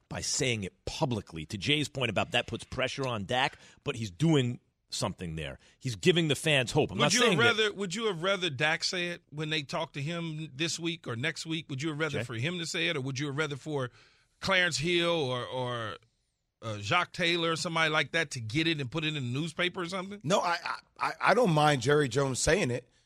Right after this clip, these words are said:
Speaker 3: But we, we talked about this yesterday. Just 'cause you have information doesn't mean that you always have to say it.
Speaker 1: I wanna get to this point before, before we, uh, because we're gonna move on to the Vikings, Lions, Bears, a whole bunch of stuff. But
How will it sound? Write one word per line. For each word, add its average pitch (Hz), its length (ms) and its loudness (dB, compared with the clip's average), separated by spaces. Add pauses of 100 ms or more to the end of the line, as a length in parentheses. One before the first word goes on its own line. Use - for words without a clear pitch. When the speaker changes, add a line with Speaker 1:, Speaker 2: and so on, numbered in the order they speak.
(140)
Speaker 3:
But 139 120 4
we, 143 100 2
we 151 180 2
talked 160 280 2
about 147 180 2
this 110 160 -4
yesterday. 147 380 2
Just 131 260 0
'cause 139 180 0
you 143 100 -2
have 156 300 2
information 120 640 -2
doesn't 127 300 0
mean 127 160 -2
that 117 100 -2
you 123 160 -2
always 117 300 0
have 110 180 -4
to 95 80 -14
say 127 300 -2
it. - 200 -12
Speaker 1:
I 151 120 8
wanna 196 240 6
get 175 300 6
to 160 100 4
this 139 200 4
point 135 300 4
before, 135 400 4
before 127 400 0
we, 120 260 4
uh, 98 200 4
because 107 200 -6
we're 120 120 2
gonna 143 100 4
move 123 220 4
on 120 220 6
to 95 60 -8
the 73 60 -10
Vikings, 90 600 2 (120)
Lions, 104 460 2
Bears, 113 260 4
a 101 60 -8
whole 165 160 4
bunch 131 180 4
of 107 80 -2
stuff. 92 320 0
But 104 140 6